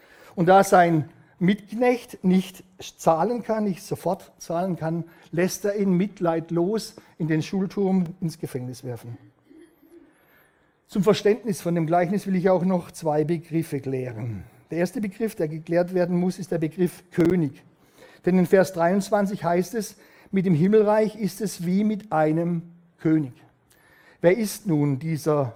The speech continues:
König, vor dem alle Menschen sich verantworten müssen? Es ist entweder Gott der Vater oder auch Jesus, sein Sohn, denn beide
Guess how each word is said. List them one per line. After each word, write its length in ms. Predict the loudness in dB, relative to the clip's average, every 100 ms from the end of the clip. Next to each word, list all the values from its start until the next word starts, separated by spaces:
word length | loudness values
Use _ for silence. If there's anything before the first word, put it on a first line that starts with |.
| -6
König, 520 | 2 4 4 0 -4 -20 _ _
vor 160 | 0 2
dem 180 | 4 2
alle 260 | 4 4
Menschen 380 | 2 0 -2 -6
sich 220 | -6 -8
verantworten 560 | -6 -4 -2 -4 -6 -4
müssen? 320 | -4 -4 -8 -8 -20 _ _ _ _ _ _ _ _ _
Es 140 | -6 -4
ist 320 | -4 -8 -18 _ _ _
entweder 600 | 0 6 6 6 4 0 -10 _
Gott 140 | 0
der 100 | 0
Vater 480 | 2 2 4 2 0 -4 _
oder 240 | 0 2 0
auch 280 | 0 -4
Jesus, 440 | -4 -4 -2 -8 -8
sein 320 | -6 -4 -2
Sohn, 300 | 2 4 4
denn 160 | 2 2
beide 400 | 4 4 2